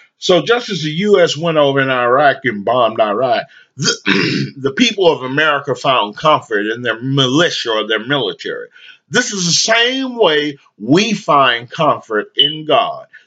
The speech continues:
that he will be, that he will do that for us. Even if the present hand at that present time, it doesn't take place, it will take place at another time. Just keep your trust, faith, and belief in God, because God is a great protector.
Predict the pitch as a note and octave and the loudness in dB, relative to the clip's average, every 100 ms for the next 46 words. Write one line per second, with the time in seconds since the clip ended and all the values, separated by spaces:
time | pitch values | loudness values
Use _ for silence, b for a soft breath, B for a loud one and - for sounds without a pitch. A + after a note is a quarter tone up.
0 | _ D3+ D3+ G#3+ A3 G3 E3 F#3 D3+ E3 | _ -2 0 -2 0 -2 -4 -8 -8 -4
1 | E3+ D#3 F3+ F#3+ E3 C#3 - D3 B3 A#3 | 0 0 -2 -2 0 0 -2 -2 0 2
2 | E3+ D3+ D3+ E3+ C3+ G#2+ G3+ A3+ A3+ G3 | 2 0 0 -2 0 0 -2 -2 -2 -2
3 | E3 C3+ - G3 G#3 F#3 F3 F3 F3 D#3+ | -2 -4 0 0 0 -4 -8 -2 2 2
4 | D3 A#2 _ D#3 D3+ - D#3 C3+ D3 D3+ | 0 -6 _ 0 0 0 0 0 -4 2
5 | C#3 C3 B2+ B2 C3+ C3 B2 C#3 C3+ - | 2 2 0 -4 -4 -4 -2 -2 -2 0
6 | C3+ B2+ B2 _ _ _ _ _ _ F#3 | 2 2 -4 _ _ _ _ _ _ -4
7 | F#3+ E3+ - F#3+ D#3 - D#3 C#3+ C#3 D3+ | -2 -4 -2 -2 -2 -4 0 0 0 0
8 | C#3 C3+ B2+ B2+ G#2+ G2+ A#2 F2+ D#2+ b | 0 0 -2 -2 -4 -6 -4 -4 -4 b
9 | _ D3+ D#3 - - G#3+ G#3 F3 D#3+ - | _ -2 -2 -4 -4 -4 -4 -2 -2 -2
10 | - F3 E3+ - - E3 D3+ C#3+ C#3 B2 | 2 2 0 -6 -2 -2 -2 -4 -2 2
11 | C3+ D3 C#3 A2+ G#2+ A#2 A2+ A#2 G#2 E2+ | 4 2 -2 -8 0 2 2 -2 -12 -14
12 | E2+ B2+ B2 A#2 G#2 F2+ D#2+ - B2 D3+ | -4 0 0 0 -2 -6 -12 -2 0 0
13 | - C3 - B2+ - G2+ | -6 -10 -2 -2 -2 -10